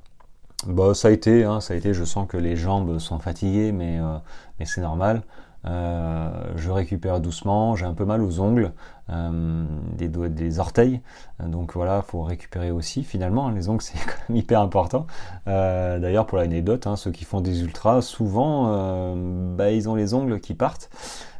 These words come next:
Euh, je savais pas ça, hein, euh, mais c'est vrai que, euh, c'est comme ça qu'on reconnaît presque ceux qui font de l'ultra vraiment, euh, régulièrement, c'est que, euh, ils ont tendance à perdre les ongles. Moi, j'ai,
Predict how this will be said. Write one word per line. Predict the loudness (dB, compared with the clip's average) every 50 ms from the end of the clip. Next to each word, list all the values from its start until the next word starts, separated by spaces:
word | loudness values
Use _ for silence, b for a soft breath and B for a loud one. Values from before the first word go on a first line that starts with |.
| B -8 -4
Euh, | -2 -2 0
je | 0 -2
savais | -2 0 2 2 2
pas | 4 4 4 2
ça, | 2 2 0
hein, | 0 0 0 0 0
euh, | 0 0 -2 -2 -2 -2 -2 -4 -4 -4 -4 -6 -6
mais | -6 -6
c'est | -6 -4 -2
vrai | 0 0 0 0
que, | 0 0 0 0 0 0 0 -2 -4 -6 -8 B B B B B B B B -8
euh, | -8 -6 -6
c'est | -6 -6 -6
comme | -4 -4 -2 -2
ça | -2 -2
qu'on | -2 -2 -2 -2
reconnaît | -2 -2 -2 -2 -2 -2 -2 -4
presque | -4 -4 -4 -4 -4 -6 -6 -6 -6 -6
ceux | -6 -8 -10
qui | -10 -10 -10
font | -10 -6 -6 -4
de | -2
l'ultra | -2 -2 -4 -4 -6 -4 -2 -2 -2 0
vraiment, | -2 -2 0 0 0 0 2 0 0 0 0 0 -2
euh, | -2 -2 -2
régulièrement, | -2 -2 -2 0 0 0 0 -2 -2 -2 -2 -4
c'est | -4 -6 -6 -6 -6
que, | -6 -6
euh, | -4 -4 -4 -4 -4 -4 -4 -4 -4 -6 -6 -6
ils | -6 -4 -4
ont | -6
tendance | -4 -4 -2 -2 -2 -4 -4 -6
à | -6
perdre | -6 -4 -4 -4 -2 -2
les | -2 -2 -2
ongles. | -2 -2 -2 -2
Moi, | -2 -2 -4
j'ai, | -4 -4 -4 -6 -6